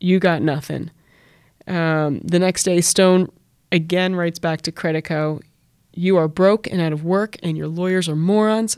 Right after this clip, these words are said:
Start practicing your Pentangeli." And that's, again, the reference, um, to The Godfather Part Two, where Pentangeli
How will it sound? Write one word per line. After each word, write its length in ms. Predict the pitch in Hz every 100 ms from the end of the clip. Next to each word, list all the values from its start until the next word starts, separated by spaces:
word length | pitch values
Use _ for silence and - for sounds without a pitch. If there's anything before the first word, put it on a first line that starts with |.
| -
Start 400 | - 196 208 - _
practicing 640 | - 214 - 196 208 202
your 100 | 190 170
Pentangeli." 800 | - 180 180 170 139 90 170 _ _ _ _ _ _ _ _ -
And 140 | 165
that's, 180 | 165 -
again, 200 | 170 165
the 80 | 156
reference, 720 | 156 - 160 156 - 208 - -
um, 420 | 165 151 143 117 - _ _ - -
to 580 | 165 151 147 147 147 - _ _ _ _
The 140 | 175 156
Godfather 480 | 151 147 151 143
Part 300 | 147 - -
Two, 320 | - 139 - - _ -
where 320 | 165 147 143 - -
Pentangeli 720 | 165 156 160 143 143 139 143